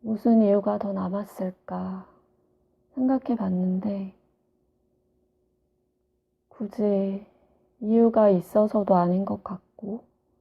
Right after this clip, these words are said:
이유를 찾을 필요도 없는 것 같습니다. 문득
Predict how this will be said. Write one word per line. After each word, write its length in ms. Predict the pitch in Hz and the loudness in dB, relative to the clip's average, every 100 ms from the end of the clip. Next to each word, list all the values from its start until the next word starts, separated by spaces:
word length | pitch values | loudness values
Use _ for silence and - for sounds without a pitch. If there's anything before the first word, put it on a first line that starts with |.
| _ - | _ -4
이유를 440 | 208 214 208 202 | 0 2 2 0
찾을 360 | - 254 269 262 | -2 0 2 0
필요도 500 | - 233 226 214 190 | 0 0 0 -2 0
없는 360 | 190 185 208 | 4 4 4
것 160 | 202 208 | 2 0
같습니다. 720 | - - - 190 196 - - _ _ _ _ _ _ _ _ _ _ _ _ _ _ _ _ _ _ _ _ _ _ _ _ _ _ _ _ | -4 -12 -6 -6 -6 -14 -20 _ _ _ _ _ _ _ _ _ _ _ _ _ _ _ _ _ _ _ _ _ _ _ _ _ _ _ _
문득 560 | 214 214 214 214 208 | -2 -2 2 2 2